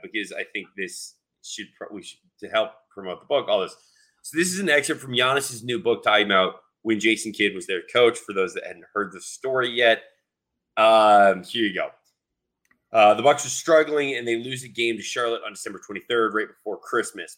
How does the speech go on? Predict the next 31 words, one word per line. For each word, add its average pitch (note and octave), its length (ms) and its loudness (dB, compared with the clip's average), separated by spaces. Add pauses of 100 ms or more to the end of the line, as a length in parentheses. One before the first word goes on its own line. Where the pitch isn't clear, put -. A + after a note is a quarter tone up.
Players D3 300 -2
return C3+ 240 -6
to A#2 40 -4
the A2+ 60 -4
locker A#2+ 340 0
room, A#2 120 -8
dejected, A2 480 -4
silent. A2 400 0 (120)
Everyone C#3 500 0 (180)
was B2+ 200 -6
ready B2 200 0
for A#2+ 120 -18
the A#2 80 -4
next A2+ 320 -4
two B2 100 -14
days A2+ 240 0
off G#2+ 260 2
with G#2 120 -14
their G2 120 -10 (100)
families. F2 500 -2 (340)
Jason A2+ 320 -4
Kidd, B2+ 240 0
the F2 60 -8
head F#2 200 -2
coach, A#2+ 380 2
goes, A2 260 2 (320)
"Zaza," B2+ 640 4 (100)
turning A#2+ 260 -8
to A2 200 -10
Zaza G2 340 -6
Pachulia, G2 600 -6